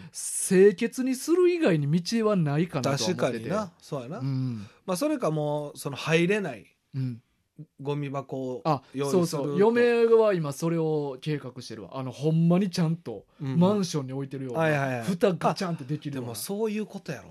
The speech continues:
Speaker 2: うな。
Speaker 1: うん。
Speaker 2: マンションとかやさ、
Speaker 1: うんうんうん。
Speaker 2: 要はなんか外に置いてあるやん。
Speaker 1: うん。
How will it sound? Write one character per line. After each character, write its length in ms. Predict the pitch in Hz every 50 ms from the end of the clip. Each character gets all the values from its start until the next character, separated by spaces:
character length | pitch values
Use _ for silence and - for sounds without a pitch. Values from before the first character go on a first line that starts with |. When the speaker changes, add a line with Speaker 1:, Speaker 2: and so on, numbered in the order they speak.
| 92
Speaker 2:
う 20 | 117
な。 80 | 131
Speaker 1:
う 40 | 135
ん。 200 | 131 131 117 104 - _ _
Speaker 2:
マ 160 | 135 135 147
ン 100 | 147 131
シ 80 | - -
ョ 60 | 120
ン 80 | 113 104
と 80 | 123
か 140 | - - 120
や 120 | 135 135
さ、 300 | 120 - 156 127 101 - -
Speaker 1:
う 60 | 156
ん 40 | 156
う 20 |
ん 20 | 156
う 0 |
ん。 40 | 156
Speaker 2:
要 40 | 147
は 40 | 135
な 100 | 135 131
ん 60 | -
か 160 | 120 127 123
外 260 | 120 - 139 120 170
に 60 | 160 156
置 140 | 165 202
い 40 | 208
て 80 | 262 226
あ 60 | 165
る 80 | 147 143
や 100 | 127 101
ん。 60 | 117
Speaker 1:
う 20 |
ん。 220 | 139 131 117 110